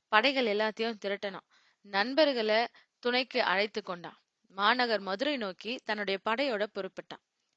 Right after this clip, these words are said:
செல்லும் வழியில இருந்த சிற்றரசர்கள் எல்லாரையுமே, சிற்றூர்கள் எல்லாரையுமே சீரழித்தான். பொருள்களை கொள்ளையடித்தான், வயல் வரப்புகளை பாழ் செஞ்சான்,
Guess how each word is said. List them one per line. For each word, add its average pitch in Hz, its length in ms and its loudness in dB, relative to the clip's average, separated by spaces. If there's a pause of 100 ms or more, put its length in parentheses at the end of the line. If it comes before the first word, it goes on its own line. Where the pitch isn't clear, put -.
செல்லும் 277 440 -4
வழியில 214 360 -4
இருந்த 180 280 -10 (100)
சிற்றரசர்கள் 190 1040 -6
எல்லாரையுமே, 185 640 -4 (360)
சிற்றூர்கள் 269 560 0
எல்லாரையுமே 208 600 2
சீரழித்தான். 180 640 -8 (600)
பொருள்களை 277 460 4
கொள்ளையடித்தான், 214 760 -2 (300)
வயல் 240 300 6
வரப்புகளை 214 520 0 (100)
பாழ் 208 300 0
செஞ்சான், 190 520 -8